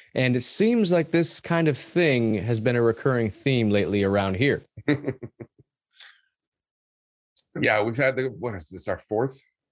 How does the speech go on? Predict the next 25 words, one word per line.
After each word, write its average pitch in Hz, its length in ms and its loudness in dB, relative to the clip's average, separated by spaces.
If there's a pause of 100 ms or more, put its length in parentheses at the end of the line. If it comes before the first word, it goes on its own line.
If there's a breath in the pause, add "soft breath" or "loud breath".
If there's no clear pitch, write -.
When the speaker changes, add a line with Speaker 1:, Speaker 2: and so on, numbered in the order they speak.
(160)
Speaker 1:
I 143 40 0
think 226 200 -2
so. 95 260 -2
Speaker 2:
Mm. 95 120 -8 (100)
Speaker 1:
In 160 300 -14
the 139 60 -2
Speaker 2:
The 123 60 0
Speaker 1:
same 110 200 4
Speaker 2:
past 110 120 2
Speaker 1:
vein, 101 220 2
Speaker 2:
month 131 60 -2
or 120 40 2
Speaker 1:
yeah. 92 200 0 (680)
Speaker 2:
two? 113 60 2
Um, 113 480 0 (760)
but 135 120 0
they 151 80 0
all 147 140 -4
had 156 180 -4
something 147 320 0
different 135 300 -6
to 135 40 2
add, 131 340 0
you 90 120 -12
know? 107 200 -6